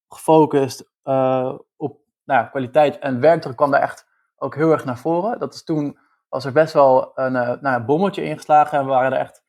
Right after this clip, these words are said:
eh, vervolgens heel veel gesprekken gevoerd over werkdruk. Zijn, er zijn ook echt wel verbeteringen, ehm,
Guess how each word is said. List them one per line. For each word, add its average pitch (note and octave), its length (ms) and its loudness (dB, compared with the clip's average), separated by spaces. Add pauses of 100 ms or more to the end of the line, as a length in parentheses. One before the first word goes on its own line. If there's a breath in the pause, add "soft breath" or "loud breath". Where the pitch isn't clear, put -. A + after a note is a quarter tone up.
(380)
eh, C3+ 200 -4
vervolgens C3+ 340 -10
heel D3+ 220 6
veel D3+ 140 -6
gesprekken D3+ 460 -4
gevoerd C#3 400 -2
over C#3 260 0
werkdruk. C3 420 2
Zijn, C#3 280 -2
er C#3 100 -8
zijn D3 140 0
ook C#3+ 140 2
echt C#3+ 180 -10
wel C#3 260 4 (300 soft breath)
verbeteringen, C#3 800 0 (200)
ehm, C3 480 -2